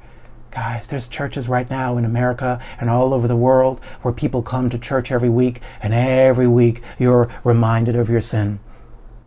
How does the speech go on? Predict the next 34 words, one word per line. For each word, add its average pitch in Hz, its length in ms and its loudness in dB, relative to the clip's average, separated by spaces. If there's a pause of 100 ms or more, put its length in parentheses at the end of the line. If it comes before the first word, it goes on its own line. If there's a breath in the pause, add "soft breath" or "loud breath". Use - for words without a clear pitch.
You 127 80 -2
may 120 100 4
be 117 140 4
watching 123 420 2
me 117 100 4
and 117 80 4
you're 120 140 4
in 120 80 2
a 120 80 2
church 123 360 0
where 117 140 0
every, 127 300 0 (160 loud breath)
every 127 180 0
time 131 300 -2
you 123 80 0
go 123 400 2 (140)
to 127 100 -4
church, 117 460 -2 (140)
the 120 80 -6
pastor, 123 540 -2 (140 loud breath)
he 117 120 0
reminds 123 720 2
you 110 260 0 (160 loud breath)
of 113 180 0
your 110 100 2
sin. 110 380 0 (160 loud breath)
He 131 80 -2
reminds 120 640 4
you 110 220 2 (140 loud breath)
of 107 120 0
where 117 140 6
you 113 120 6
fall 110 280 4
short. 110 400 -2